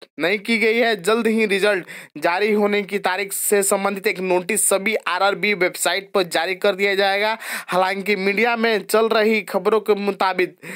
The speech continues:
परीक्षा का रिजल्ट सत्रह फरवरी को जारी किया जाएगा। हाँ जी फ्रेंड्स, सत्रह फरवरी को इसका रिजल्ट जारी हो सकता है, ऐसा मीडिया के अनुसार कहा जा रहा है।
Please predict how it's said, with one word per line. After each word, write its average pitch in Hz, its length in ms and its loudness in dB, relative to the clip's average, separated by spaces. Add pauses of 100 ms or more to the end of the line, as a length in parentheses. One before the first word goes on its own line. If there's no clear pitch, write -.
(280)
परीक्षा 185 340 0
का 208 160 0
रिजल्ट 185 500 0 (240)
सत्रह 190 380 2
फरवरी 208 420 2
को 208 200 0
जारी 175 340 0
किया 175 280 0
जाएगा। 160 460 2
हाँ 180 280 -2
जी 214 120 2
फ्रेंड्स, 214 340 -2
सत्रह 196 280 2
फरवरी 208 380 2
को 208 100 -2
इसका 202 280 0
रिजल्ट 240 380 0 (380)
जारी 180 380 0
हो 214 180 4
सकता 208 300 0
है, 208 220 2
ऐसा 202 180 2
मीडिया 196 340 0
के 208 120 -2
अनुसार 190 340 0
कहा 185 260 0
जा 175 160 2
रहा 160 140 0
है। 143 80 -4